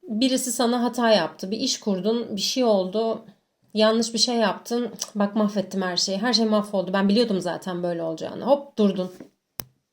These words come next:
E hani nerede oyun? Hani keşif?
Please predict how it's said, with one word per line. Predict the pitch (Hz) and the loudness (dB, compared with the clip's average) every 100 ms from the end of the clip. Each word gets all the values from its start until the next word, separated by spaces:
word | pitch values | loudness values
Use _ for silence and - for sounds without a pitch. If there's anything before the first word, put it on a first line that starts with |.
| _ _ _ _ _ _ _ _ | _ _ _ _ _ _ _ _
E | 175 | -10
hani | 220 277 302 | -2 2 4
nerede | 277 339 320 | 4 4 4
oyun? | 214 208 202 262 - - | 2 2 2 -2 -8 -4
Hani | 208 247 | 0 0
keşif? | 226 220 - 226 - | 0 0 0 -4 -14